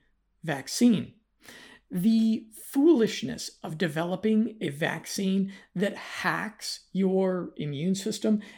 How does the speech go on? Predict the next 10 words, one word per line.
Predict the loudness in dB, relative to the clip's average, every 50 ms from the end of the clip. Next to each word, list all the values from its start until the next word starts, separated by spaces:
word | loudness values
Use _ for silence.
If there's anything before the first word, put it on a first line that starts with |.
| -20 _ -6
and | -6 -4 -4 -2 -4 -4 -6 -6 -10 -18 _ _ _ _ _ _ _ _ -4
M | -2 0 2
R | 2 2 2 2
N | 0 0 -2 -2
A | -4 -4 -4 -4 -4 -4 -6 -8 _ _ -2
at | -2 -2 -2 -2 -6 -10 -6
warp | 2 6 8 8 8 6 0
speed | -4 -2 0 4 4 4 4 4 2 0 -2 -8 -12 _ _ _ _ _ _
cannot | -6 0 2 4 8 8 8 6 6 2
be | 0 0 2 2 0 0 -2 -4 _